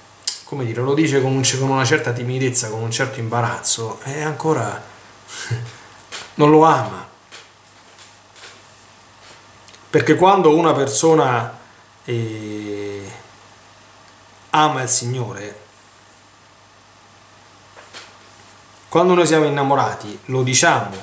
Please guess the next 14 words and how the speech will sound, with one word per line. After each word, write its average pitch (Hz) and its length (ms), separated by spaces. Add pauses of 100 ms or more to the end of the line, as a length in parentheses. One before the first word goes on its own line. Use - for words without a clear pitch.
(160)
cioè, - 180 (1500)
eh, 117 260
insomma, 107 320 (1600)
io 127 120
conosco 113 320
tante 147 300
persone 120 380
che 110 80
sono 113 240
state 113 600
innamorate 120 960 (2000)
e 117 240
sentono 151 640
le, 117 280